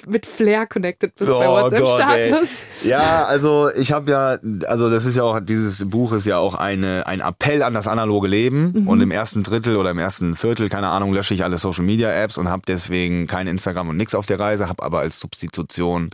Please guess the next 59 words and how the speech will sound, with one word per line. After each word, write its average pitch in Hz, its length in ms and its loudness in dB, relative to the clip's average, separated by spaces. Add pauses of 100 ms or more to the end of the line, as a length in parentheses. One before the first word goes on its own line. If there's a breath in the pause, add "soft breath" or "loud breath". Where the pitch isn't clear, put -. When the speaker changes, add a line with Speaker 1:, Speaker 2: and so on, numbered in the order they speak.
(360 loud breath)
Speaker 2:
äh, 73 120 -6
WhatsApp-Stories 139 880 0
gemacht. 139 460 -2 (540 loud breath)
Und 104 400 2
es 101 100 -4
gibt 117 200 -2
ja 117 100 2
so 107 80 0
Leute, 113 300 2
ich 101 60 -2
weiß 107 140 -2
nicht, 104 100 0
ob 85 60 -4
du 90 80 -6
das 82 160 -6
auch 113 220 0
hast, 120 320 -4
du 92 100 0
bist 90 260 -2
mit 87 140 -2
denen 87 140 -2
connected, 107 640 -2
du 85 140 0
hast 87 160 -2
deren 98 260 2
Nummer, 101 240 2
die 85 160 -2
haben 80 140 -2
deine 95 260 -2
Nummer. 101 420 0 (500)
Ihr 82 100 0
habt 214 100 0
Speaker 1:
Ja. 110 60 0
Speaker 2:
aber 87 120 -2
nie 95 180 2
geredet, 101 440 2
ihr 240 80 0
Speaker 1:
Ja. - 140 0
Speaker 2:
habt 95 80 4
nichts 120 280 -2
miteinander 98 460 0
zu 95 100 -2
tun 120 340 0
und 107 60 2
man 95 160 0
fragt 101 240 -4
sich, 90 200 -2
warum 110 500 0
sind 107 200 2
wir 104 80 0
überhaupt 95 300 -2
connected? 104 420 -4
Warum 107 280 0
habe 101 100 0
ich 95 60 -2
deine 98 180 0
Nummer 127 260 2
und 92 40 0
Speaker 1:
Warum - 100 2